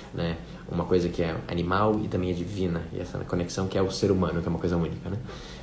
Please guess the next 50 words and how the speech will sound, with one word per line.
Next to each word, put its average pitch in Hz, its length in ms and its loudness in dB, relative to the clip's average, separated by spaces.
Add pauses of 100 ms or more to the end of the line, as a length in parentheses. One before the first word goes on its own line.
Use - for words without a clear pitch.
(200)
Então, 98 240 2 (240)
quando 101 140 4
a 101 60 6
gente 104 240 2
quer 113 80 4
se - 80 -2
desconectar 107 560 2
do, 92 400 4 (340)
do 85 400 0 (680)
feminino 95 460 4
e - 20 4
dessa 90 200 2
parte 92 300 2
mais 95 560 2 (120)
que - 80 2
dá 87 120 6
medo, 95 280 2
que - 120 -2
é - 20 0
caótica 92 560 2
e 85 80 2
emotiva, 90 600 2
instintiva, 113 840 2 (180)
e - 60 2
a 113 40 6
gente 110 120 0
quer 117 100 2
brincar 107 380 4
de 104 60 0
tipo - 160 -2
assim, - 120 -2
não, 117 140 4
não, 95 120 2
eu 87 80 0
sou - 140 -4
só - 140 -4
razão, 98 600 2
eu 101 40 -2
sou 104 200 0
emoção, 98 380 0
eu 95 40 2
sou 104 180 -2
um 98 120 2
anjo, 113 340 2
eu 104 80 2
sou - 180 0
divino, 101 520 0
eu - 20 0
sou 95 160 -2
Deus. 98 340 4